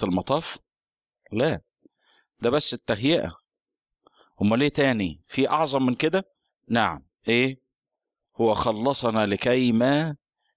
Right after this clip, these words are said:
يدعونا. خلصنا ودعانا. كتير من المؤمنين بينشغلوا بالخلاص ويشكروا لأجل الخلاص، وده شيء عظيم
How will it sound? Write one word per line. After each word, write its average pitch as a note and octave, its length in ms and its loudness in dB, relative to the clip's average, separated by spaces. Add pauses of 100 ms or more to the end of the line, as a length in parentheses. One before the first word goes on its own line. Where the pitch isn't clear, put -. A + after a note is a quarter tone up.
(160)
يدعونا. F2+ 1120 0
خلصنا C3 800 0 (1300)
ودعانا. F2 600 -2 (320)
كتير D#3 280 -2
من G#2 180 0
المؤمنين G#2+ 640 2
بينشغلوا G2+ 580 0 (680)
بالخلاص F#2 720 0 (220)
ويشكروا G#2+ 640 2
لأجل A#2+ 380 0 (600)
الخلاص، F#2+ 460 -2
وده G3+ 160 0
شيء - 180 0
عظيم A2+ 460 0